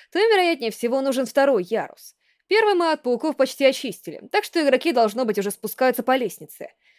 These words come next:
На втором ярусе их ждут опасные мобы, но в шестером победить их не составит никакого труда. Я взмахнул правой рукой, открывая меню, и проверил карту первого яруса. Мы исследовали уже четыре пятых этого уровня,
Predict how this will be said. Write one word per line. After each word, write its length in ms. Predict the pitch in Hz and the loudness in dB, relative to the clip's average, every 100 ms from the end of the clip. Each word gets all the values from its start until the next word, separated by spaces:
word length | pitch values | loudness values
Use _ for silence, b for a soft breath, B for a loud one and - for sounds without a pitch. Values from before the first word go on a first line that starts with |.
| - | -8
На 120 | 185 | -8
втором 300 | 175 202 196 | 0 2 2
ярусе 560 | 196 220 240 190 - 190 | 2 2 2 0 -2 0
их 80 | 214 | 0
ждут 260 | 202 294 | 0 0
опасные 480 | 269 262 254 - 247 | 0 2 0 0 -2
мобы, 340 | 254 208 175 - b b b | 0 -4 -6 -14 b b b
но 80 | 196 | -4
в 40 | |
шестером 380 | 277 - 403 453 | -4 2 4 4
победить 460 | 277 226 226 285 | 2 -2 -2 -4
их 120 | 180 185 | -6 -8
не 80 | |
составит 380 | 196 220 - 311 | -4 -2 0 -2
никакого 400 | 269 240 240 240 | 0 -2 2 2
труда. 360 | 226 220 180 - _ _ _ _ _ | 2 0 -4 -10 _ _ _ _ _
Я 180 | - 330 | -2 2
взмахнул 400 | 403 320 294 339 | 2 0 0 -2
правой 260 | 294 285 294 | 2 2 4
рукой, 300 | 294 302 208 | 0 0 -2
открывая 380 | - 208 208 214 | -2 -4 -2 -2
меню, 300 | 247 185 - _ - | -4 -8 -12 _ -8
и 120 | 185 | -6
проверил 460 | 202 190 214 254 247 | 0 2 4 2 2
карту 300 | 226 226 220 | 2 2 0
первого 280 | 226 220 | 0 2
яруса. 540 | 220 233 180 - - - _ _ _ _ _ _ _ _ - | 2 0 -4 -6 -16 -18 _ _ _ _ _ _ _ _ -8
Мы 160 | 202 | 0
исследовали 480 | 415 453 330 330 277 | 2 2 2 0 0
уже 180 | 277 254 | 0 -2
четыре 360 | - 247 285 269 | -4 -2 -2 2
пятых 440 | 254 247 240 - _ - | 2 4 2 -4 _ -4
этого 320 | 226 233 226 | 0 2 2
уровня, 520 | - 247 175 170 - | 2 0 -2 -6 -16